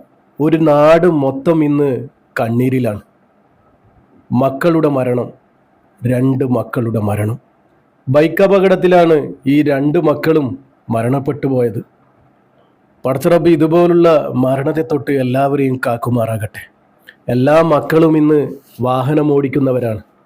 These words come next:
പടച്ചറബ് ഇതുപോലുള്ള അപകടത്തിൽ നിന്നും നമ്മുടെ മക്കളെയൊക്കെ കാക്കട്ടെ.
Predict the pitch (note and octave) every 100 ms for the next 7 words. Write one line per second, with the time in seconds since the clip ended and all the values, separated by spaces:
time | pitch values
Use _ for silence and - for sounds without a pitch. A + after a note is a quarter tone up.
0 | _ _ _ _ _ _ _ _ _ _
1 | _ C#3 C#3 F3+ F3 D#3+ F3 D#3 D#3 E3+
2 | E3+ E3 D#3+ D3 D3 D3 E3 E3 E3+ D#3
3 | D3+ D3 C3+ C3 C#3 C3+ B2+ A#2+ D#3 C#3+
4 | B2+ C3 B2 A2+ - -